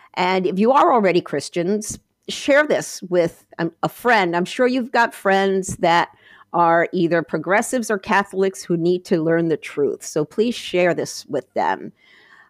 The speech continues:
Um, Jesus is coming soon, and, um, we need to take as many believers with us as possible.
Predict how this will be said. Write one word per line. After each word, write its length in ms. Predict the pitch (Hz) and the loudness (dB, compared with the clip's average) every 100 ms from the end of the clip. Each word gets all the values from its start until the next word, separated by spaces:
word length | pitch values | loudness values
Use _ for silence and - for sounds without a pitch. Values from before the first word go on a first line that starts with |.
| - | -10
Um, 360 | 147 143 143 | -6 -4 -4
Jesus 340 | 170 202 214 247 | -2 0 0 2
is 140 | 247 | 0
coming 260 | 247 233 226 | 0 -2 -2
soon, 580 | - 277 220 139 139 170 _ | -2 0 0 -2 -8 -12 _
and, 680 | 147 156 160 156 156 151 143 - - | -8 -4 -4 -4 -4 -4 -8 -14 -4
um, 600 | 147 147 147 147 147 147 | -2 0 -2 -4 -6 -8
we 240 | - 175 190 | 0 2 2
need 260 | 180 180 | 0 0
to 60 | 190 | 0
take 300 | - 202 190 | 0 0 2
as 140 | 170 | -2
many 380 | 170 185 196 196 _ _ _ _ _ _ - | 0 2 2 0 _ _ _ _ _ _ 0
believers 480 | 175 180 175 175 - | 4 6 4 0 0
with 200 | 170 160 | 0 2
us 300 | 151 - - | 0 -2 -8
as 220 | 156 160 | -6 -6
possible. 640 | - - 143 - - - | -8 -2 -2 -2 -8 -8